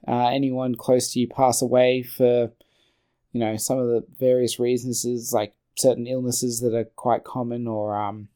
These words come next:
uh, it's very likely some of those will be touched on, uh, and, and may, you know, trigger memories of a loved one you've lost. Uh, it certainly has for people I know and, and,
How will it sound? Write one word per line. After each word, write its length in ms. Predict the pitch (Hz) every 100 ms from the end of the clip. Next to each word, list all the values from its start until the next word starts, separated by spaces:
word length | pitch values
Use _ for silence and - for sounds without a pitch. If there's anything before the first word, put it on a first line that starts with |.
| _ _ _ _ -
uh, 200 | - 156
it's 440 | 151 185 196 170
very 220 | 170 156 135
likely 380 | 131 135 -
some 220 | 131 139 127
of 60 |
those 220 | 127 123
will 80 | 127
be 80 | 120
touched 340 | 117 123 120
on, 320 | 131 123 120 120 -
uh, 260 | 117 117 117
and, 240 | 120 117
and 180 | 127 120
may, 360 | 123 120 120 107 _ -
you 100 | 131
know, 240 | 113 110 _
trigger 280 | - 143 135
memories 440 | 120 127 123 123 123
of 240 | 117 - -
a 60 |
loved 280 | 123 131 123
one 160 | 123 120
you've 180 | 147
lost. 360 | 151 151 - - _ _ _ _
Uh, 240 | - 117 107
it 60 | 104
certainly 360 | - 131 120
has 260 | 117 120 113
for 80 | 117
people 600 | 110 120 120 120 120 107
I 200 | - 127
know 360 | 127 123 123 120
and, 160 | 113 113
and, 260 | 113 107